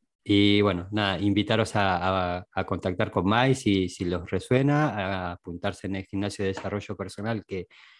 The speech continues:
hablamos de negocio, hablamos de, de tecnología, hablamos de crecimiento de, de los proyectos,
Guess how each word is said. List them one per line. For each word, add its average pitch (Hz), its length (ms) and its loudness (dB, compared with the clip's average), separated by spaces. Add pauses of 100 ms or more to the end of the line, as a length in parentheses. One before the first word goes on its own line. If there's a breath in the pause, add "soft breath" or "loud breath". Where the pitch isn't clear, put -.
(420 soft breath)
hablamos 143 420 4
de 127 100 2
negocio, 123 520 0
hablamos 107 500 -2
de, 95 360 -2
de 90 100 -4
tecnología, 90 580 -2
hablamos 113 340 0
de 110 140 -2
crecimiento 104 720 -4
de, 92 240 -4
de 95 100 -4
los 90 120 -10
proyectos, 110 600 -6